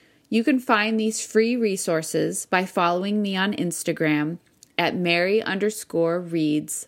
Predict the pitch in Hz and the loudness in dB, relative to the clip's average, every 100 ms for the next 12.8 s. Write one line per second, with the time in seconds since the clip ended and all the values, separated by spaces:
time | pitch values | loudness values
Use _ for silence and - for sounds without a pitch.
0 | - 160 156 151 - 143 143 - - 196 | -6 -2 0 -2 -4 -4 -4 -4 -2 -2
1 | - - - _ _ - - - - 220 | -4 -8 -8 _ _ -20 -20 -20 -4 0
2 | 220 233 220 269 320 302 - 196 - 190 | 2 2 2 0 0 2 2 2 0 -4
3 | 196 - 156 190 214 226 233 226 196 160 | -2 0 2 2 0 0 0 2 0 2
4 | 170 165 160 165 - 156 151 156 - 165 | 0 2 0 -2 -2 0 0 -4 -2 0
5 | 160 156 165 190 - - 160 156 196 185 | 2 2 0 -4 -6 0 0 0 -4 -2
6 | 160 165 196 - 165 139 151 - - _ | -2 -2 -4 -2 0 0 -2 -6 -20 _
7 | _ - 175 208 247 196 143 - 160 143 | _ 0 2 2 0 0 -2 -2 -2 -2
8 | 151 - _ 175 170 180 160 160 170 185 | -4 -8 _ -4 -2 0 2 2 0 -2
9 | 190 - 151 - 143 139 113 - 180 160 | -4 -4 -4 -4 -4 -4 -6 -4 -2 0
10 | 135 160 _ _ _ _ _ - 208 220 | -2 -8 _ _ _ _ _ -2 0 2
11 | 254 254 285 - 202 180 180 202 208 - | 0 0 -4 0 2 2 -2 -2 -2 -2
12 | - 165 160 - 151 143 - | 0 0 0 -2 0 0 -4